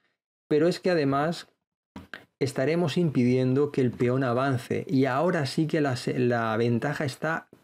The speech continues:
completamente sellada. Este es el concepto que tienes que entender. Sellar completamente la ventaja. No te puedes equivocar ya.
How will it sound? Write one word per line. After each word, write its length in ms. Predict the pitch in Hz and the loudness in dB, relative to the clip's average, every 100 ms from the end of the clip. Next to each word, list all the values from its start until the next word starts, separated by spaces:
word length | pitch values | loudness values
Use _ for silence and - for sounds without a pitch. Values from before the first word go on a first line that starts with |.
| _ | _
completamente 1000 | - 156 143 127 160 180 175 151 160 156 151 | -4 0 0 0 0 0 0 0 0 0 -2
sellada. 580 | - 127 139 139 110 | 0 0 2 0 0
Este 200 | 127 - | -2 -4
es 100 | 160 | -2
el 80 | 180 | -2
concepto 640 | 165 151 127 180 175 196 - | -2 -2 -2 -4 -2 -2 0
que 140 | 131 | -2
tienes 320 | 156 151 139 | 0 0 -2
que 80 | 147 | -2
entender. 520 | 131 131 123 120 107 - _ _ - | -2 0 0 0 -2 -10 _ _ -10
Sellar 600 | - 147 139 180 196 - | -2 0 2 0 -2 -4
completamente 800 | 151 131 139 160 160 151 165 165 | -2 0 0 -2 -2 0 0 0
la 120 | 143 | 0
ventaja. 560 | 127 123 160 - - 139 | 0 -2 -4 -6 -6 -2
No 260 | 139 196 | 0 0
te 140 | 190 135 | 0 0
puedes 420 | 160 156 135 131 | 2 2 2 -2
equivocar 560 | - 131 117 127 127 | 0 0 0 0 -2
ya. 340 | 117 127 101 | 0 -2 -4